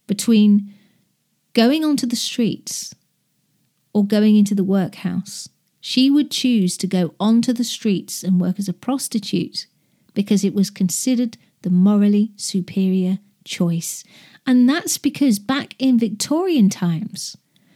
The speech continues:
the poor were considered immoral and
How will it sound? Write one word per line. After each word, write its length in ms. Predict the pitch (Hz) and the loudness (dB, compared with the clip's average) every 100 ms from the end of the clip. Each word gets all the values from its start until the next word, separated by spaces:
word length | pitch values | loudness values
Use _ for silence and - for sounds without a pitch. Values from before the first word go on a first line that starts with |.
| _ _ _ _ _ _ _ - | _ _ _ _ _ _ _ -4
the 80 | 208 | 0
poor 680 | - - 285 294 294 311 - | 0 0 2 2 2 -2 -4
were 120 | 214 | -4
considered 720 | 202 - - - 247 240 220 - _ _ | -2 -2 -2 0 0 0 -2 -8 _ _
immoral 680 | 202 190 196 208 208 214 208 _ _ - | 2 6 6 4 2 0 -4 _ _ 0
and 220 | 196 | 0